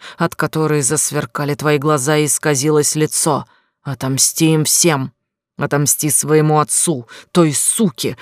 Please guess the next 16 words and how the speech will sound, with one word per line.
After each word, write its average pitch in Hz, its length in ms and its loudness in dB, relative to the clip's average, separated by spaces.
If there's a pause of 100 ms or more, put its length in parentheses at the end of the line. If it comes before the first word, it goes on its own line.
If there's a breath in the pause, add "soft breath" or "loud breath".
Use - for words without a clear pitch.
(140)
которую 170 560 4
он 165 220 2
снова 165 400 2
притащил 170 680 2
на 160 120 4
место 165 340 2
твоей 165 320 4
матери, 165 420 2
своему 190 500 4
выжившему 180 840 4
из 175 240 2
ума 190 300 6
деду. 143 720 0 (840)
Иди 147 340 -2
ко 147 200 -8
мне. - 280 -10